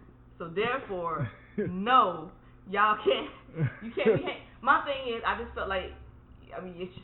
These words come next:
Speaker 1: say something at first because it gives me the opportunity to decide whether or not I'm okay with it or I'm not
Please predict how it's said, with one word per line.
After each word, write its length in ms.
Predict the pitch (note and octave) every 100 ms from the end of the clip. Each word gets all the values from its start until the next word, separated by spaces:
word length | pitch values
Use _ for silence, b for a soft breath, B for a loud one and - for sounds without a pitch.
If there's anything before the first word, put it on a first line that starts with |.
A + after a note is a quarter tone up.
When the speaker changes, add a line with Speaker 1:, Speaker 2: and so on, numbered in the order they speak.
| -
Speaker 1:
say 180 | G#3 G#3
something 280 | F3+ F3 E3
at 180 | - -
first 280 | D#3 C3+ - -
because 580 | E3 E3 D3+ D3 C#3+ C#3+ - - - - - - - - - - - -
it 180 | G3+ F3
gives 300 | G3 F#3+ F#3
me 220 | E3+ F3+ F3
the 60 |
opportunity 680 | D3+ D#3 E3 F3+ D#3+ D3+ D3 -
to 100 | F3 D3+
decide 460 | D3+ F3 D#3 C3+ C#3+
whether 140 | C#3+
or 100 | D3
not 240 | D3 C3+ - - - -
I'm 160 | E3 D#3+ D#3
okay 180 | F3 F3+
with 200 | F3+ F3+
it 220 | E3 - D3
or 140 | C#3
I'm 100 | D3+
not 140 | D3+